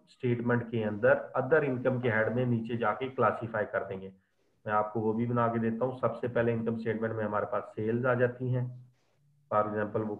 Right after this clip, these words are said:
कोई भी value हो सकती है। फिर हमारे पास सीजीएस,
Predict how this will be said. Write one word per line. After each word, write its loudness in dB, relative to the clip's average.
कोई 0
भी 2
value 4
हो 0
सकती -4
है। -4
फिर -4
हमारे 2
पास 2
सीजीएस, -2